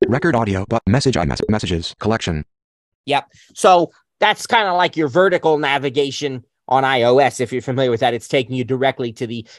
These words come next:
Speaker 2: uh, to the item directly above or below whatever you have, um, you, whatever is currently selected. So that's, uh, that's an overview of the trackpad. Anything else, gentlemen, that we wanna say about that?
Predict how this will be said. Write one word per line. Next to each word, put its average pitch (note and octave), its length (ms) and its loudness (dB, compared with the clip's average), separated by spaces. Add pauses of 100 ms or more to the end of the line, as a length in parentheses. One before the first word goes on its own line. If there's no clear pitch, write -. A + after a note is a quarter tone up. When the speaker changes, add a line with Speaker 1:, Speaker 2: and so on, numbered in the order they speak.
Speaker 2:
uh, A2+ 200 0
to - 120 -2
the D#3+ 220 0
item D3 340 2
directly C#3 400 2
above A#2+ 340 2
or A#2+ 100 -2
below A#2 560 -4 (240)
whatever B2 420 0
you A#2 180 -10
have, G2+ 420 -4 (120)
um, F#2+ 400 -6 (280)
you, B2 140 -8
whatever A#2 320 0
is G#2 140 -6
currently G2+ 340 -4
selected. - 580 -12 (560)
So - 200 4
that's, F4+ 340 0
uh, - 200 6
that's - 240 2
an G3 100 2
overview F#3+ 480 2
of C3 80 -8
the C#3 80 -6
trackpad. F3+ 480 0
Anything G#3 420 -2
else, A3+ 220 0
gentlemen, C4+ 420 -2 (140)
that G3 80 -8
we G3+ 100 -8
wanna G3 240 -2
say G#3+ 240 2
about G#3+ 300 0
that? A3 240 0